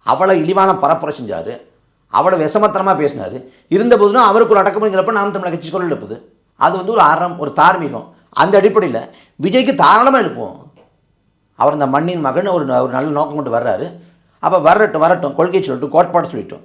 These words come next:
நியாயம் அவர் பக்கம் இருக்கா இல்ல மத்தவங்க பக்கம் இருக்கான்னு பார்ப்போம். அதை விட்டுட்டு வர்றப்பே போட்டு அடின்னு அடிப்போம்னா அது சரியா இருக்காதுன்னு சொல்றோம்.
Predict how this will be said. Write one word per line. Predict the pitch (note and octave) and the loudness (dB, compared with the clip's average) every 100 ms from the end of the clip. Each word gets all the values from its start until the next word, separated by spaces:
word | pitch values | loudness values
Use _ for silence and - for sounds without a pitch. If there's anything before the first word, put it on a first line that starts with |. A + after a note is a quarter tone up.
| _ _ _ _ A2+ | _ _ _ _ -2
நியாயம் | C#3+ G3 F#3 | 2 4 2
அவர் | E3+ D3+ | 0 -2
பக்கம் | D#3 | -6
இருக்கா | C3 G3+ | -2 0
இல்ல | G3+ | 0
மத்தவங்க | D#3 D#3 | -2 -4
பக்கம் | C3 C#3 | -2 -4
இருக்கான்னு | A2+ A2 F2+ | -4 -6 -8
பார்ப்போம். | - - _ _ _ | -8 -18 _ _ _
அதை | A#2+ D3 | 2 4
விட்டுட்டு | G#3+ G3 F3 A#2 | 4 2 2 4
வர்றப்பே | C3+ G3 G#3+ A3+ | 6 6 4 4
போட்டு | F#3+ F#3+ | 2 0
அடின்னு | E3 E3+ D#3+ | 0 0 -4
அடிப்போம்னா | D3+ C#3 G#2 A2+ C3 _ _ | -4 -6 -8 -10 -14 _ _
அது | C#3 C#3+ | -4 -2
சரியா | E3+ D#3+ | -4 -2
இருக்காதுன்னு | C3 D3 G#2 | -2 -4 -6
சொல்றோம். | - | -14